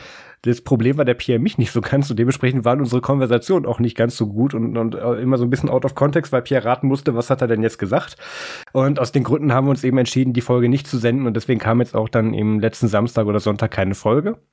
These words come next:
Und, ähm, ich habe aber mit dem Michal, äh, in einer Bar, die Audioqualität von der Aufnahme muss ich noch checken, eine kleine Nerdzoom-Extra-Folge für Patreon aufgenommen, wo wir über V R reden, also Virtual Reality Headsets und, ähm,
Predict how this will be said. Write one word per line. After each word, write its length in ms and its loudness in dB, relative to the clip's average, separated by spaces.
Und, 460 0
ähm, 280 0
ich 160 -4
habe 260 2
aber 260 0
mit 200 -4
dem 140 0
Michal, 420 0
äh, 340 2
in 100 -4
einer 240 2
Bar, 440 2
die 80 -4
Audioqualität 560 0
von 140 0
der 120 0
Aufnahme 280 0
muss 160 0
ich 60 2
noch 120 2
checken, 380 -2
eine 160 0
kleine 420 0
Nerdzoom-Extra-Folge 1080 -2
für 140 -6
Patreon 380 -2
aufgenommen, 380 0
wo 120 2
wir 60 -2
über 160 0
V 80 -8
R 420 0
reden, 380 0
also 200 -2
Virtual 240 -2
Reality 440 2
Headsets 500 0
und, 320 0
ähm, 480 -2